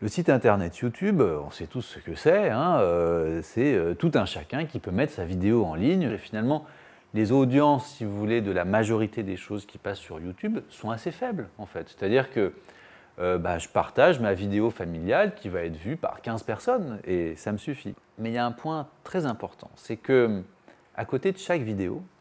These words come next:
il y a une publicité. Ça peut sembler normal, parce que ça leur coûte de l'argent de faire ça, et donc, euh, il y a, c'est tout à fait normal qu'ils aient une rétribution pour le service qu'ils nous offrent. Sauf que, euh,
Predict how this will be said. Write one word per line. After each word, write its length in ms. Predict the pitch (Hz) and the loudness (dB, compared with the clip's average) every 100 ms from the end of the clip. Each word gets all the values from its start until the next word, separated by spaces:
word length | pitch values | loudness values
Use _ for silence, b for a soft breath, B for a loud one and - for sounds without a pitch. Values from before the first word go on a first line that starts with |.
| _ _ _ - - | _ _ _ -20 -6
il 60 | |
y 20 | 143 | -4
a 40 | |
une 100 | 160 | -2
publicité. 520 | 143 110 101 104 - - _ _ _ _ _ - | -4 -8 -10 -14 -20 -20 _ _ _ _ _ -14
Ça 140 | - 80 | -10 -8
peut 140 | 90 | -8
sembler 280 | 92 87 90 | -6 -2 0
normal, 360 | 110 202 269 - | 2 2 0 -4
parce 160 | 92 | -8
que 140 | - 82 | -8 -8
ça 160 | - | -6
leur 160 | 80 78 | -6 -6
coûte 160 | - 92 | -6 -4
de 80 | |
l'argent 340 | 87 78 82 90 | -2 -2 -4 -6
de 100 | 80 | -8
faire 220 | - - | -10 -8
ça, 340 | - 190 269 | 0 0 0
et 60 | 110 | -2
donc, 300 | 87 175 - | -4 -10 -10
euh, 40 | - - | -12 -10
il 80 | 58 | -12
y 40 | |
a, 80 | - - - - - _ - | -14 -16 -20 -20 -20 _ -20
c'est 200 | 78 - | -16 -8
tout 80 | |
à 60 | 85 | -6
fait 140 | - | -6
normal 320 | 87 87 143 151 | -8 -2 -2 -2
qu'ils 180 | 101 | -6
aient 60 | 98 | -4
une 80 | 90 | -4
rétribution 720 | 92 - 101 92 - - 185 | -8 -4 -4 -4 -6 -8 -6
pour 180 | - 95 | -4 -4
le 80 | 92 | -6
service 400 | - 92 131 - | -6 -6 -6 -8
qu'ils 160 | 101 | -8
nous 200 | 98 87 | -6 -6
offrent. 260 | 87 - _ B B B B B B B B | -10 -16 _ B B B B B B B B
Sauf 340 | - 131 120 - | -2 -2 -2 2
que, 420 | 202 226 240 226 - - | 4 6 4 2 -4 2
euh, 920 | 117 110 104 101 98 95 92 87 87 | 6 6 4 2 -2 -2 -4 -4 -6